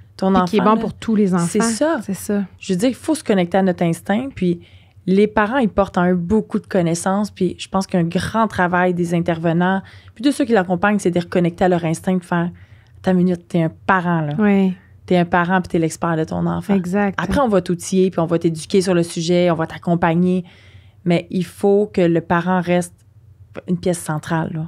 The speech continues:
Speaker 2: Hmm.
Speaker 1: C'est, j'arrive pas dans leur vie en disant, « Là, tout à coup, qu'un T D A H, je deviens l'experte de votre enfant. »
Speaker 2: Oui.
Speaker 1: Pas en tout. Je connais pas cet enfant-là. Je
Speaker 2: Oui.
Speaker 1: sais juste qu'il y a un diagnostic.
Speaker 2: Mm-hmm.
Speaker 1: Faut que j'apprenne à les connaître.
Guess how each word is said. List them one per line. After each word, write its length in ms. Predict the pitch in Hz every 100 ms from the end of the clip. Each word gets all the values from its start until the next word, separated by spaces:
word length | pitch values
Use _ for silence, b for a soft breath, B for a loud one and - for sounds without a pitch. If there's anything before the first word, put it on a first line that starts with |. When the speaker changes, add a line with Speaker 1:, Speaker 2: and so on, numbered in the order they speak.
| 220
Speaker 2:
Hmm. 400 | 208 202 190 185 -
Speaker 1:
C'est, 100 | 165
j'arrive 360 | 170 165 170
pas 120 | 214
dans 120 | 196 170
leur 160 | 160
vie 200 | 165 185
en 60 | 170
disant, « 180 | 165 170
Là, 120 | 185
tout 100 | 185 -
à 80 | 190
coup, 120 | 233
qu'un 140 | 220
T 120 | 208
D 100 | 196
A 140 | 202 233
H, 40 | 202
je 80 |
deviens 240 | 196 190 202
l'experte 400 | 180 175 196 185
de 60 | 175
votre 260 | 175 170
enfant. » 300 | 165 - 196 180
Speaker 2:
Oui. 340 | 202 202 190 - -
Speaker 1:
Pas 100 | -
en 40 | 320
tout. 200 | - 180 -
Je 120 | 170
connais 260 | 170 302 214
pas 180 | - 311
cet 140 | -
enfant-là. 460 | 208 - 185 185 226 - _
Je 60 | 214
Speaker 2:
Oui. 60 | 208
Speaker 1:
sais 180 | 208
juste 220 | 190 214 -
qu'il 100 | 185
y 40 |
a 20 |
un 20 | 170
diagnostic. 760 | 180 175 156 - 262 220 - _
Speaker 2:
Mm-hmm. 200 | 208 220 196 247
Speaker 1:
Faut 60 | 247
que 60 |
j'apprenne 320 | 190 190 214
à 60 | 185
les 120 | 175
connaître. 600 | 170 170 254 302 - -